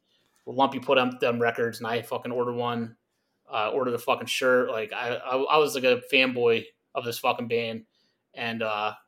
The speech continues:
you know, I'm glad they're coming down to, to fucking play, and, you know, they've still played at this, by the time they play this, the, they will do, like, a mini tour, but, you know, they really wouldn't be out that much, so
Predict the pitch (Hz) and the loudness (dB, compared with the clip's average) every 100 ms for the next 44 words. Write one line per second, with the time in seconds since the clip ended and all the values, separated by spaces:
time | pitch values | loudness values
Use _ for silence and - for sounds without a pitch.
0 | _ _ _ _ _ - 131 110 107 123 | _ _ _ _ _ -6 -4 -2 -2 0
1 | 123 117 113 117 120 135 127 120 117 113 | 0 2 2 2 0 -6 -2 -2 -2 -4
2 | 107 110 117 - - 120 113 113 - 120 | -4 -4 -6 -12 -10 -8 -6 -8 -12 -12
3 | 120 - 117 113 110 113 156 131 127 123 | -12 -6 -4 -2 -4 -4 -2 0 0 0
4 | 127 120 - 135 123 120 - _ _ _ | 0 0 2 2 2 0 -10 _ _ _
5 | _ _ _ _ - 131 160 - _ - | _ _ _ _ -8 -2 -2 -4 _ 2
6 | 165 165 185 180 160 180 151 143 123 - | 2 4 4 4 2 8 8 8 4 2
7 | 131 127 - 147 147 131 117 127 127 135 | 0 0 2 0 2 -2 -2 -6 -8 -2
8 | 127 123 113 104 120 110 120 131 127 120 | -2 -2 -4 -8 -8 -8 -6 -2 -2 -4
9 | 117 113 113 - 110 107 107 - - 107 | -8 -6 -6 -4 -6 -6 -8 -8 -8 -8